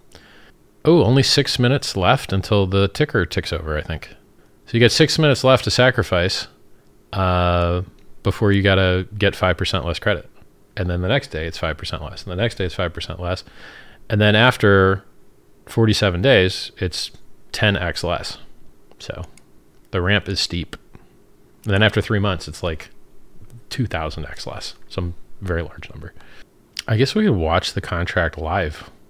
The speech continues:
on Etherscan. So instead of looking at token holdings, we could just look at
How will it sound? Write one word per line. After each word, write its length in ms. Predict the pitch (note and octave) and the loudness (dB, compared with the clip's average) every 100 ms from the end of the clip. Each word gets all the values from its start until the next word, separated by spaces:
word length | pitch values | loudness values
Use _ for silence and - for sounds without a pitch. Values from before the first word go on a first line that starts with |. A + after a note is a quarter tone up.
| _ _ - | _ _ -10
on 140 | G2+ F#2 | -6 -4
Etherscan. 580 | F#2+ G#2+ - F2 E2 E2 - - - _ - - | -4 -4 -6 -8 -10 -12 -16 -20 -20 _ -20 -20
So 1400 | - - E2+ E2+ E2 E2 D#2+ D#2+ D#2+ D#2+ D#2+ D#2+ E2 E2+ - - - - - | -14 -8 -4 -2 -2 -4 -4 -6 -6 -6 -6 -4 -6 -8 -12 -20 -20 -20 -20
instead 280 | - - G2+ | -16 0 2
of 80 | G2 | 2
looking 260 | G2+ G2+ F2+ | 0 0 -4
at 60 | |
token 320 | - G#2+ G2 | 0 0 0
holdings, 600 | G2 F#2+ F2+ G#2+ B2+ A#2+ | -2 0 0 -2 -4 -4
we 80 | F2+ | -4
could 100 | F2+ | -4
just 200 | F2+ - | -4 -4
look 220 | F#2 F2+ | -6 -4
at 180 | F2+ E2+ | -4 -4